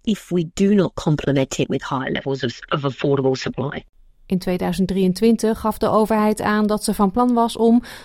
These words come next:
Speaker 2: over een periode van vijf jaar één komma twee miljoen huizen te bouwen als onderdeel van het Nationaal Woningakkoord. Dit betekent tweehonderdveertigduizend nieuwe huizen per jaar. Tot nu toe liggen we niet op schema.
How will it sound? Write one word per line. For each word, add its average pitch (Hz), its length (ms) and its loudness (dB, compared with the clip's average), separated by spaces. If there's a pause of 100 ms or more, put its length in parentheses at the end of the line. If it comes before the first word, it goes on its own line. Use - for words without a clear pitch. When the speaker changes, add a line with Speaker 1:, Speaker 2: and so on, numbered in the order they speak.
(120)
Speaker 2:
over 226 180 2
een 220 60 4
periode 226 400 2
van 208 200 2
vijf 240 340 2
jaar 233 340 0
één 285 180 2
komma 254 220 2
twee 302 280 0
miljoen 247 280 6
huizen 233 340 2
te 202 100 0
bouwen 170 440 0
als 208 260 -2
onderdeel 226 500 2
van 208 140 0
het 202 160 0
Nationaal 196 500 0
Woningakkoord. 202 920 2 (440)
Dit - 120 -4
betekent 196 640 -4
tweehonderdveertigduizend 220 1120 0
nieuwe 208 220 6
huizen 180 360 0
per 185 120 2
jaar. 165 420 -4 (600)
Tot 196 140 -6
nu 294 140 4
toe - 340 -4
liggen 170 260 -4
we 185 80 2
niet 208 280 6
op 185 100 -4
schema. 220 540 0